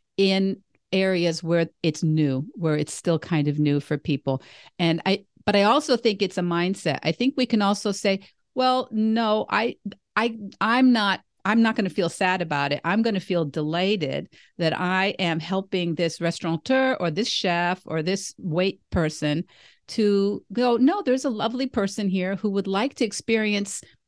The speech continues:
the ingredients, just not the animal products, but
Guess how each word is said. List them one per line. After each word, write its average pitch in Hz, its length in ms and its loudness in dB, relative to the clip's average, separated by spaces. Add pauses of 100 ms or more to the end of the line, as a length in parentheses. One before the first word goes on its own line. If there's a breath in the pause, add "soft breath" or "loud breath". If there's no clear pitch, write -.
(240)
the 220 120 0
ingredients, 208 580 0
just - 280 -2
not 185 260 0
the 175 300 -2
animal 185 380 2
products, 156 520 -2 (160)
but - 180 -2